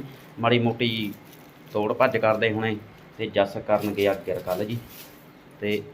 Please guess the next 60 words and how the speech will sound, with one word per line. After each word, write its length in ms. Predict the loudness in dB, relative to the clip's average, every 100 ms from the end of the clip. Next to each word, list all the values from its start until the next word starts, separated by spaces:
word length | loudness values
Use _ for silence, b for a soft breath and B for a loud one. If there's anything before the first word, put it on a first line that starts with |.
| -10
ਇਹਦੀ 200 | 0 0 2
ਬਾਂਹ 140 | 2
ਆ 200 | 4 4
ਗਈ 160 | 4 0
ਨੀਚੇ, 400 | -2 -2 0 0
ਗੇੜਾ 280 | 2 0 -2
ਖਾ 220 | 0 -2
ਗਈ, 160 | 0 -6 -10 -20 -20 -20 -20 -16 -10
ਤੇ 80 | -8
ਕੂਹਣੀ 340 | -4 -2 0
ਦੇ 100 | 0
ਜੋੜ 240 | 0 -2
ਜੂੜ 200 | -2 -2
ਨਿਕਲ 320 | -2 0 2 2
ਗਏ, 120 | 2
ਤੇ 120 | 0
ਉਹ 80 | 0
ਬੈਠਿਆ 340 | -2 -2 -4
ਜੀ 60 | -2
ਦੇਖੋ 280 | -4 -4 -6
ਹੁਣ। 100 | -6 -10 -18 -20 -20 -20 -20 -12 -2
ਤੇ 100 | 0
ਫਿਰ 240 | 6 6
ਮੈਂ 280 | 8 6 6
ਜੇ 120 | 4
ਗਿਆ 240 | 6 8 8
ਤਾਂ 140 | 8
ਜੀ 60 | 4
ਖਿਦਰਾਬਾਦ 600 | 4 6 6 6 4 4
ਨੂੰ, 140 | -2 -8 -4
ਤੇ 80 | 0
ਮਨਜੀਤ 420 | 2 2 0 2
ਦਾ 100 | 6
ਆਇਆ 160 | 6 6
ਫੋਨ, 280 | 2 -2 0
ਕਹਿੰਦੀ, 220 | 0 0
"ਕਿੱਥੇ?" 300 | -2 -2 0
ਮਹਾਂ, 220 | 0 2
"ਮੈਂ 140 | 0
ਤਾਂ 120 | 0 -2
ਖਿਦਰਾਬਾਦ 520 | 2 2 6 4 4
ਨੂੰ 240 | 2 2
ਬਿੰਦ 160 | 0 0
ਰੱਖ 180 | 0 0
ਕੇ 80 |
ਨਹੀਂ 160 | -2 2
ਜਾ 180 | 4 4
ਰਹੇ।" 140 | 2
ਕਹਿੰਦੀ, 200 | -2 0
"ਬਸ 160 | 0 0
ਮੁੜਿਆ," 300 | 2 2 2
ਕਹਿੰਦੀ, 260 | 0 -4
"ਜੱਸ 240 | -2 -2 -4
ਕਰਨ 240 | -8 -6
ਨੇ 80 | -8
ਤਾਂ 100 | -6
ਕਰਾ 220 | -2 -2
ਲਿਆ 160 | -2 -6
ਉਹੀ 160 | -8
ਕੰਮ।" 120 | -10